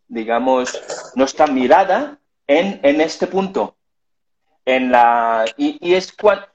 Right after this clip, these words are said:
cuando, cuando te notas demasiado preocupada, cuando te notas, eh,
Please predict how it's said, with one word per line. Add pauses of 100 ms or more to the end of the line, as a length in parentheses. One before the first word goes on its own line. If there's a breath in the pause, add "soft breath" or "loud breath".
(100)
cuando,
cuando
te
notas
demasiado
preocupada, (260)
cuando
te
notas,
eh,